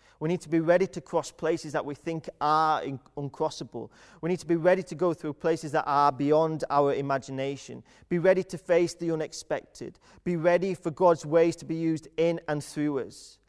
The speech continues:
And we can be ready by focusing on this first command that Joshua gives to the Israelites in Joshua three, verse five.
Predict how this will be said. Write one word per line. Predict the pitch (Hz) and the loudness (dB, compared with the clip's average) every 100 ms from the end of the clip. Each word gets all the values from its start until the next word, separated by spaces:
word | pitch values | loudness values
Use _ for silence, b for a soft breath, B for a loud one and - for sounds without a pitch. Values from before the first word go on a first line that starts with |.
| b b - | b b -8
And | 147 | -6
we | 143 190 | -2 -4
can | 190 185 | -4 -6
be | 170 | -4
ready | 165 160 135 | -2 -4 -4
by | 139 | -8
focusing | 131 - 175 175 170 - 147 | -8 -6 -4 -4 -8 -12 -12
on | 135 143 | -10 -8
this | 139 127 - b b - | -8 -12 -16 b b -4
first | 185 214 - | 0 0 -2
command | 208 190 175 160 143 | -6 -4 -4 -4 -6
that | 131 | -8
Joshua | 117 160 - 151 147 | -6 -6 -6 -8 -8
gives | 143 147 123 - - b b b | -6 -10 -10 -16 -20 b b b
to | - 131 | -12 -10
the | - | -6
Israelites | 143 123 127 120 113 120 - - | -8 -8 -8 -6 -6 -10 -12 -18
in | 127 | -14
Joshua | 123 151 - 143 | -8 -8 -8 -12
three, | - - 127 123 | -12 -12 -10 -10
verse | 113 123 120 | -8 -10 -10
five. | - - 104 | -18 -18 -18